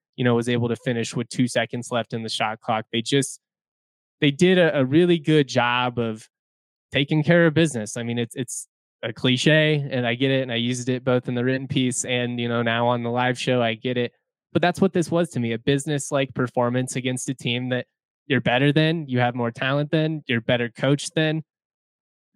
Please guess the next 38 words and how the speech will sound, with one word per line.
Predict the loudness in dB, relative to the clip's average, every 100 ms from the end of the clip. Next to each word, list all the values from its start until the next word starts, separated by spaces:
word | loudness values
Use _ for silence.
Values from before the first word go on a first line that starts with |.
| _ _ _
You | -2 2
should | 2 4
beat | 2 4
them | 0 -2
on | -2 0
the | 2
road. | 4 4 2
Now, | 0 -2
I'm | 0
not | -2 -2
saying | -2 -2
you | -4
should | -6 -4
beat | 0 2
them | 2
by | 4 2
thirty. | 0 2 2 2 -2
This | -2 -6
is | -4
a | -8
team | -2 -2 0
that's | -2 -4
frisky | -2 -4 0 -2
at | 0
home. | 0
They | 2 2
should | 2 2
have | 4
beat | 2 0
Boise | 2 2 2 -2
at | -2
home. | -4 -6
They | -10 -12
had | -4 -2 0
them | 0 0
on | 0
the | 0
ropes, | 2 0 -2